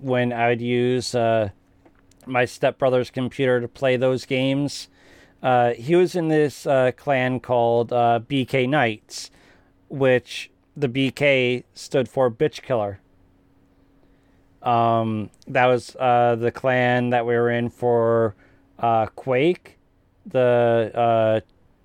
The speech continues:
two Fort Six, two Fort Four, um, or even the four Fort, Wolfenstein, and, uh, Counter-Strike. <laughs>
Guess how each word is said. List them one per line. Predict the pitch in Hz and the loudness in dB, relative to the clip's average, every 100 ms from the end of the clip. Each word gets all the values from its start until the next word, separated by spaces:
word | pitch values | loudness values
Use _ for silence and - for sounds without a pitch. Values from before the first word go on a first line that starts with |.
| _ | _
two | - 165 | -6 -4
Fort | 139 160 151 143 - _ | -2 0 2 2 -2 _
Six, | - - 151 156 - - | -20 -4 0 0 -2 -16
two | - 160 | -6 -4
Fort | 127 151 135 | -2 -2 -2
Four, | - 151 143 143 143 135 _ _ _ _ _ _ _ _ - | -2 0 2 2 2 -2 _ _ _ _ _ _ _ _ -6
um, | 123 120 117 113 113 110 101 _ _ _ | 0 2 2 0 -2 -6 -10 _ _ _
or | - 123 | -2 0
even | 120 123 123 | 2 0 -2
the | 123 113 | -2 -2
four | - 143 139 | -2 -2 -2
Fort, | - 147 139 135 - _ _ _ _ _ _ _ | -2 0 0 -2 -8 _ _ _ _ _ _ _
Wolfenstein, | 147 135 143 165 139 - 151 139 139 143 143 139 - _ - _ _ | -2 0 0 -2 -6 -4 0 2 2 2 0 -2 -8 _ -20 _ _
and, | 127 127 127 127 123 120 120 117 | 0 2 4 2 2 0 -2 -2
uh, | 139 123 120 120 117 - | 0 2 4 4 2 0
Counter-Strike. | 160 165 123 - 113 101 - - _ _ _ _ _ _ | -4 -2 -6 -6 -6 -6 -10 -20 _ _ _ _ _ _
<laughs> | 143 | -2